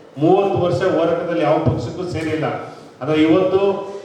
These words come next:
ಬೇರೆ ಆಪ್ಷನ್ ಇಲ್ಲ. ಯಾಕಂತ ಹೇಳಿದ್ರೆ, ಇವತ್ತು ನಮ್ಮ ಮುನಿಯಪ್ಪನವ್ರು ಹೇಳ್ದಂಗೆ ಬೀದಿಲಿ ಹೋರಾಟ ಮಾಡೋರು ಬೀದಿಲೇ ಇದ್ದೀವಿ. ನಾವು ವಿಧಾನಸೌಧದಲ್ಲಿ ಇರ್ಬೇಕಾಯ್ತು,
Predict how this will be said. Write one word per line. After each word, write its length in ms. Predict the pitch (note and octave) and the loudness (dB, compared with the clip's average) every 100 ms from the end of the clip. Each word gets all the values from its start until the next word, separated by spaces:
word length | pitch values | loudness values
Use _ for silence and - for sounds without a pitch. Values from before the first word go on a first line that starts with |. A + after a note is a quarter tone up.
| - - | -16 -2
ಬೇರೆ 200 | D3+ F3+ | 2 2
ಆಪ್ಷನ್ 500 | F3 G3+ G#3 G#3+ G#3+ | 2 2 0 0 -2
ಇಲ್ಲ. 120 | F#3+ | -2
ಯಾಕಂತ 260 | F3 F3 F#3 | -2 -2 -2
ಹೇಳಿದ್ರೆ, 760 | F#3+ F#3+ F3+ D#3 F#3 - - - - - - - | 0 2 2 2 0 -2 -6 -12 -18 -20 -20 -4
ಇವತ್ತು 460 | C#3+ F#3+ A3 F3+ F#3+ F#3+ A3+ - - - - - | 2 4 4 2 2 2 0 -2 -8 -14 -18 -12
ನಮ್ಮ 320 | C#3+ D#3+ D#3+ | -8 -4 -2
ಮುನಿಯಪ್ಪನವ್ರು 520 | F3 A3 G#3 - G#3 | 0 0 2 2 2
ಹೇಳ್ದಂಗೆ 880 | G3 F#3+ F#3+ F3+ D3+ D3 F#3+ G3 - - - - - - - _ - - - B2 | 0 -2 -4 -4 -4 -2 -2 -2 -6 -12 -18 -20 -20 -20 -20 _ -20 -20 -16 0
ಬೀದಿಲಿ 560 | - A#3+ A#3+ A#3 A#3 G#3 | 2 2 0 0 2 4
ಹೋರಾಟ 380 | A3 G#3+ A3 G#3 | 2 2 0 -2
ಮಾಡೋರು 220 | G#3+ A#3+ | 0 -2
ಬೀದಿಲೇ 400 | A#3 A3+ A#3+ A3+ | -2 -4 -2 0
ಇದ್ದೀವಿ. 560 | A3 G3 C3 A2+ - D3+ | 0 -2 -4 -8 -12 -4
ನಾವು 320 | G3 G#3+ G3 | 0 2 0
ವಿಧಾನಸೌಧದಲ್ಲಿ 680 | F#3 A#3 A#3 A#3 A3 G#3 | 0 0 0 -2 0 0
ಇರ್ಬೇಕಾಯ್ತು, 720 | - - F#3+ F#3 D3+ - - | 0 -2 -2 -4 -6 -8 -12